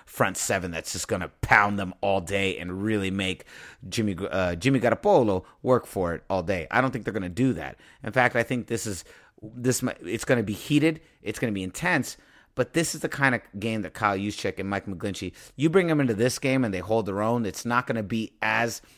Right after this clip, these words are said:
as fearsome as some other front sevens are gonna be, and so you allow them to come in, but you're still gonna have the energy and the intensity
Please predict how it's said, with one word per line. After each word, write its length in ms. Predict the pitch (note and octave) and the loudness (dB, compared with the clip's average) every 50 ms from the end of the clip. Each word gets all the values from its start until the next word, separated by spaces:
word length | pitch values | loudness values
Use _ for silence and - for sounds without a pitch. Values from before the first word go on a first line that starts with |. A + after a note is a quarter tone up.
| _ _ _ _ _ _ _ _ - | _ _ _ _ _ _ _ _ 2
as 240 | B2 C3+ C3 - | 4 4 2 2
fearsome 420 | - - C3+ C3 C3 B2 - B2+ A#2 | -2 -2 0 2 2 0 0 -2 -2
as 100 | G#2 G2 | -2 -4
some 200 | - - B2 A2 | -4 -2 -2 0
other 160 | A2 A#2 B2+ | 0 0 0
front 260 | B2+ - - C3+ C3+ B2+ | -2 -2 -2 -2 -2 -2
sevens 300 | - C#3 B2+ C3 B2 C3 | -2 -2 -2 -2 -4 -4
are 40 | |
gonna 140 | C3 C3+ C3+ | -2 -2 -2
be, 300 | C3 A#2+ C#3 C#3 D3 C#3+ - - - - - - _ - | -2 0 0 0 0 -2 -4 -10 -20 -20 -20 -16 _ -8
and 100 | A2+ A2 | -8 -2
so 100 | - C3 | 0 0
you 160 | A#2+ A2+ G#2+ | 2 2 2
allow 300 | G#2 G#2+ A2+ A2+ A2+ A#2+ | 2 4 4 4 4 4
them 160 | A#2 A#2+ G#2+ | 4 2 -2
to 80 | F#2 G#2+ | -4 -6
come 260 | - - B2+ B2 B2 | -4 0 0 2 2
in, 120 | B2 B2 | 2 0
but 180 | A#2 F#2 G2+ - | -2 -4 -6 -8
you're 60 | G#2 | -6
still 120 | - - A#2+ | -4 -4 -2
gonna 120 | A#2+ A#2+ | 0 -2
have 100 | A2+ F#2+ | -2 -2
the 240 | - F#2 - _ - | -4 -8 -8 _ -2
energy 480 | C3 C3+ C3+ C#3+ C3+ C3+ D3 D3+ D3 - | 0 2 2 0 0 -2 -4 -4 -4 -6
and 120 | A2 A2 | -6 -4
the 80 | G#2 G2+ | -4 -6
intensity 720 | G2 G2 - - C#3 C#3+ C#3+ C#3 - D3+ D3 D#3 D#3 D3+ | -6 -8 -2 0 0 0 0 0 -2 0 2 2 2 0